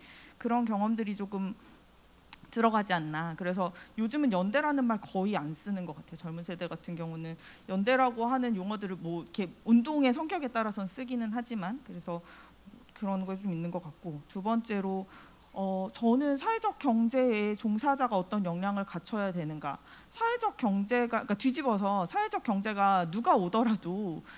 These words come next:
우리가 원하는, 아까 삼성 말씀하셨지만 사실 대기업들이 그렇게 할 수 있는 건 들어가서 얼마간의 이 교육을 통해서 자기 스타일로 만들 수 있다라는 자신감이 있기 때문이라고 생각하거든요.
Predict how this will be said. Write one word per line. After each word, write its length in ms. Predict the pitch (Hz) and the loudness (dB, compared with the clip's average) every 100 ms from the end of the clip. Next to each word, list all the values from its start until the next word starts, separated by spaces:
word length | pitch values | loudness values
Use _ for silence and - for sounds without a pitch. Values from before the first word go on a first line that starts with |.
| - | -10
우리가 320 | 226 240 302 254 | -6 -4 2 4
원하는, 320 | 196 190 220 | 4 2 0
아까 220 | - 285 - | 0 -2 -2
삼성 360 | 392 381 359 | -4 -2 0
말씀하셨지만 840 | 220 180 202 208 233 226 190 180 180 | 0 -2 -4 -4 -6 -8 -4 -4 -4
사실 340 | 320 311 233 - - - - | -4 -4 -6 -6 -20 -20 0
대기업들이 640 | 269 247 330 381 - 285 | 2 2 2 -2 -2 -6
그렇게 280 | 226 226 320 | -2 -2 -2
할 60 | 320 | -4
수 120 | 269 | -2
있는 180 | 226 226 | -2 0
건 140 | 226 | -2
들어가서 500 | 226 247 269 254 254 208 | 0 2 2 2 2 2
얼마간의 880 | 202 240 311 330 302 262 247 220 196 | 4 4 6 4 6 4 4 0 -2
이 160 | 202 | -4
교육을 320 | 202 226 240 | -2 -2 -2
통해서 320 | 233 254 247 220 | -4 -2 -4 -4
자기 600 | - 208 269 269 247 208 | -2 -2 -2 -4 -4 -6
스타일로 380 | - 339 403 247 | -6 -4 -2 0
만들 340 | 165 185 311 | -2 -2 -4
수 100 | 339 | -6
있다라는 400 | 226 202 196 190 | -6 -4 -4 -6
자신감이 500 | - 185 349 359 233 | -8 -8 -6 -4 -4
있기 120 | 180 190 | -6 -10
때문이라고 500 | 175 170 151 139 151 | -10 -10 -10 -12 -12
생각하거든요. 800 | 208 185 - 190 190 139 - | -10 -10 -10 -10 -10 -12 -14